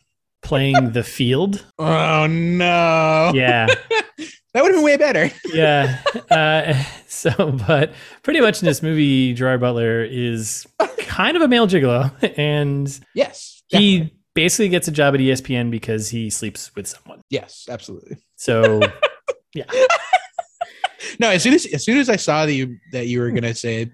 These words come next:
Speaker 2: Deuce Bigelow, I was like,
Speaker 1: Like <laughs>
Speaker 2: "Damn it." <laughs> That's spot on. I wanted that one. That's,
Speaker 1: Yeah.
Speaker 2: uh, that's Rob Schneider, right?
Speaker 1: Yeah.
Speaker 2: I
Speaker 1: Rob
Speaker 2: hate
Speaker 1: Schneider
Speaker 2: Rob
Speaker 1: Cla-
Speaker 2: Schneider. <laughs>
Speaker 1: Rob Schneider, Rob Schneider classic right there.
Speaker 2: Yeah, I don't want him on the podcast.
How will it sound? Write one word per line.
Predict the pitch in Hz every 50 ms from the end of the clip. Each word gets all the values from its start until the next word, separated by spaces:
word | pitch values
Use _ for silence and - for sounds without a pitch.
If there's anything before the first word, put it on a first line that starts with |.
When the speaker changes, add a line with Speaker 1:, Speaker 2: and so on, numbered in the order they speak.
| _ _ _ _ _ _ -
Speaker 2:
Deuce | 123 117 107
Bigelow, | - 117 117 117 - 117 113 113 107
I | 101 104
was | 107 110 117
like, | 104 101 101 101 165
Speaker 1:
Like | 139 127 - - -
<laughs> | 95 - - 160 - - - 156 - -
Speaker 2:
"Damn | 196 175 247 277 226
it." | 131 - - -
<laughs> | - - - - - - - 494 - - - 508 - - - - - - - 480 - - - - - - - -
That's | 165 -
spot | - - 233 233 240
on. | 233 214 175 147
I | 147 175
wanted | 190 185 170 170 151
that | 147 135 127 139
one. | 165 - - - _ _
That's, | - 208 277 - -
Speaker 1:
Yeah. | 285 254 233
Speaker 2:
uh, |
that's | 220 294 285 -
Rob | 170 143 127 117
Schneider, | - - 120 117 117 123 139
right? | 160 180 208 202 - _ _ _ _
Speaker 1:
Yeah. | - 107 117 170 185 139 - _ _ _ _ -
Speaker 2:
I | 180
Speaker 1:
Rob | 180
Speaker 2:
hate | 143 131
Speaker 1:
Schneider | 113 151 - 104
Speaker 2:
Rob | 101 -
Speaker 1:
Cla- | - 139 123 - - 202 - -
Speaker 2:
Schneider. | - 370 269 - - - 185
<laughs> |
Speaker 1:
Rob | 202 -
Schneider, | 587 - - - 587 208 - - - - - - - - - - - -
Rob | - 143 143
Schneider | 151 135 95 - 180 147
classic | - - - 135 127 151 143 - 135 - -
right | 113 117 -
there. | - 139 143 147 120 101 - _ _ _ _ _ _ _
Speaker 2:
Yeah, | 113 104 92 101
I | 156 202
don't | 185 160
want | 147 143 139
him | 135 127 120
on | 113
the | 113 110
podcast. | - 120 110 113 - - - - 175 185 - -